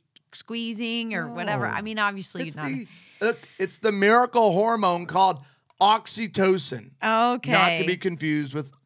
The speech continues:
Speaker 2: Oxycontin.
Speaker 1: That's right. <laughs>
Speaker 2: Oxytocin is a natural human hormone that also helps decrease pain levels.
Speaker 1: Huh.
Speaker 2: So whenever your neck hurts,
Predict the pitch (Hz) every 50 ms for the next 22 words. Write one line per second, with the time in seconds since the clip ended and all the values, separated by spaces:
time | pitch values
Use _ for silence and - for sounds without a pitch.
0 | - 135 143 135 135 - - - 139 135 - 139 127 117 - - - 214 196 240
1 | 302 311 - - 185 226 208 - - - - - - 220 - - 139 156 185 208
2 | - - - 202 196 160 196 196 202 202 196 - 165 147 143 147 147 131 127 135
3 | 131 139 147 147 147 151 - - 175 175 170 175 175 170 _ _ _ _ _ _
4 | _ _ _ _ _ _ - - - 214 220 220 220 214 196 170 190 208 214 196
5 | 160 127 110 110 110 110 127 139 - - _ _ _ _ _ _ _ _ - 147
6 | 156 156 - - - 180 208 233 254 - - 240 202 151 139 131 123 147 147 -
7 | - - _ 139 135 156 185 196 202 - 143 127 127 123 120 - - _ _ -
8 | 147 160 175 202 214 190 131 104 92 76 - _ - - _ _ _ _ _ _
9 | _ - - - - - 320 277 226 175 156 226 220 208 196 190 196 202 196 180
10 | 165 165 156 156 160 165 175 - - 139 135 139 151 160 160 - -